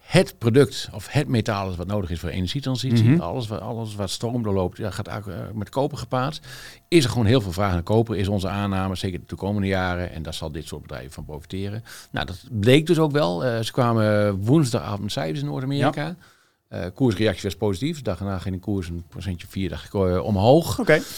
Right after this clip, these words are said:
Speaker 1: Ehm, nou ja, de winst, eh, was hoger dan verwacht. Eh, eigenlijk loopt alles daar, eh, zoals het lopen moet. Eh,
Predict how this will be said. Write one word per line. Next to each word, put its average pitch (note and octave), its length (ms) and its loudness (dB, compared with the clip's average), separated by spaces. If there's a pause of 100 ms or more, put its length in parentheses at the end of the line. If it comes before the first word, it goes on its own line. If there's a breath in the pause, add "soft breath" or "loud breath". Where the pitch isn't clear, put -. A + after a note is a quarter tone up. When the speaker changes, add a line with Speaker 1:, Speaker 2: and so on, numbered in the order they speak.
(220 loud breath)
Speaker 1:
Ehm, A2+ 760 6 (680 loud breath)
nou D2+ 160 -2
ja, C#2+ 80 2
de F#2+ 80 2
winst, E3 320 6
eh, A2 180 6
was G2+ 160 2
hoger A#2 220 8
dan A#2+ 100 4
verwacht. F#3+ 540 4
Eh, G#2+ 840 -2
eigenlijk A#2+ 380 2
loopt B2 200 4
alles A#2 220 2
daar, G2 300 2
eh, F#2+ 220 0
zoals G2 200 0
het C3 80 0
lopen E3+ 220 4
moet. D#3 280 6
Eh, C3+ 60 2